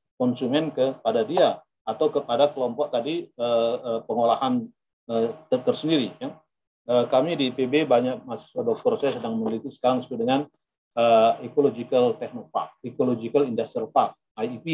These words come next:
ya. Itu salah satu saya lihat tadi ada hadir di sini namanya Agustiar dari Universitas Tengku Umar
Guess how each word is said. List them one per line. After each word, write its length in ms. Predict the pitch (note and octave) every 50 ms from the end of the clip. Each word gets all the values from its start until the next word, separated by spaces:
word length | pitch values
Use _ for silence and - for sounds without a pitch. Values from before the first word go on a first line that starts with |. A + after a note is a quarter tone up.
| C#3 A2 - - _ _ _ _ _ _
ya. 240 | - A2 C3+ D3+ D#3 - - _ _ _ _ -
Itu 140 | - -
salah 240 | C3+ - C#3+ A#2+ A2+
satu 240 | - C3+ A#2+ - D3+
saya 220 | - D3+ C3+ D3 D3+
lihat 160 | - - _
tadi 160 | - B2+ C#3 C#3+
ada 220 | B2+ B2 B2+ A#2
hadir 320 | C3 B2+ B2+ C#3 C#3 C#3
di 60 | C3 -
sini 240 | - B2+ C3+ D#3 D#3
namanya 340 | B2+ A2+ A2+ A2+ B2 A#2+ A2+
Agustiar 460 | A2 G#2 - - - A#2+ B2+ - A2+
dari 320 | A2 G#2+ G#2 A2 A2 G#2+
Universitas 480 | - _ A2 _ _ - A#2 A#2 A2 - _ _ _ _ -
Tengku 240 | A2+ - B2 A#2
Umar 240 | A2+ C#3 D3+ - -